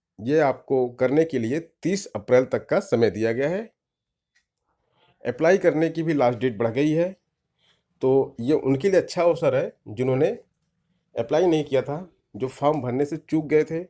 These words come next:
वो फॉर्म भर सकते हैं अब। तो पूरी न्यूज़ देखते हैं, आपको दिखाते हैं पूरी न्यूज़।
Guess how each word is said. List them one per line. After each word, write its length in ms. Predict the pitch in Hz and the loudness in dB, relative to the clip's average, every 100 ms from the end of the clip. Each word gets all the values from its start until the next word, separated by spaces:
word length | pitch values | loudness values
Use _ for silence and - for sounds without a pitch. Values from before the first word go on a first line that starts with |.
| _ _ 117 | _ _ -6
वो 140 | 147 | -6
फॉर्म 320 | - 131 143 | -2 -4 -4
भर 160 | 110 107 | -4 -6
सकते 320 | 104 - 113 | -6 -4 -2
हैं 240 | 113 113 | -2 -4
अब। 260 | 85 92 - _ _ _ _ _ _ _ _ _ _ _ | -4 -8 -12 _ _ _ _ _ _ _ _ _ _ _
तो 60 | 120 | -12
पूरी 260 | 143 170 | 0 4
न्यूज़ 260 | 185 185 185 | 6 6 4
देखते 300 | 175 180 185 | 2 2 2
हैं, 100 | 180 | 2
आपको 200 | 160 170 | 0 -4
दिखाते 280 | 143 139 156 | -2 -2 -2
हैं 100 | 151 | -4
पूरी 140 | 156 | -2
न्यूज़। 240 | 156 180 | 0 0